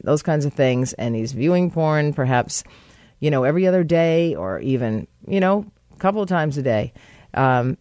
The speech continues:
it's, but his life is carrying on in the normal, healthy way. I don't like to use the word normal. Probably doesn't have a sex addiction, but nonetheless, he worries about this as well,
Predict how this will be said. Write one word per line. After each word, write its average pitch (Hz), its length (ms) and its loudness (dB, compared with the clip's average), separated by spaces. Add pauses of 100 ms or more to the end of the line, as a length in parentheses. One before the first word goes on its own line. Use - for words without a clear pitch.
(140)
it's, - 380 0
but 143 220 -2
his 139 220 0
life 156 360 0
is 143 120 -2
carrying 143 440 -4
on 123 400 0 (640)
in 131 100 2
the 123 260 0
normal, 147 440 2
healthy 151 340 0
way. 131 340 2
I 151 140 -4
don't 120 220 -2
like 113 140 -2
to 120 80 -4
use 120 120 -2
the 123 60 -2
word 117 160 2
normal. 143 340 0 (460)
Probably 214 300 2
doesn't 202 240 2
have 196 140 0
a 175 40 -6
sex 190 320 0
addiction, 123 480 -6 (180)
but 135 280 0
nonetheless, 147 480 0
he 143 80 0
worries 170 280 2
about 120 280 -2
this 120 260 -2
as 120 200 -4
well, 143 460 0